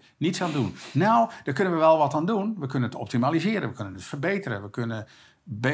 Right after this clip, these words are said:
hè, eh, systemen bedenken die het steeds beter gaan doen. Maar het idee dat wij dat helemaal zouden kunnen vermijden is een, is een utopie. Dat is volslagen onzin.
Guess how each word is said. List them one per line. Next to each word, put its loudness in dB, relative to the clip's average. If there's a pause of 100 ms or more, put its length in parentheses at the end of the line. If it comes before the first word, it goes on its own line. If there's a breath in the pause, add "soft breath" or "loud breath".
hè, -2
eh, -2
systemen -2
bedenken -2
die 0
het -4 (300)
steeds 0
beter 0
gaan 0
doen. -2 (460 loud breath)
Maar 4
het 0
idee 0
dat 2
wij 0
dat -4
helemaal 0
zouden -2
kunnen -4
vermijden -2
is -2
een, 0
is -4
een -2
utopie. -4
Dat -10
is -8
volslagen -2
onzin. -4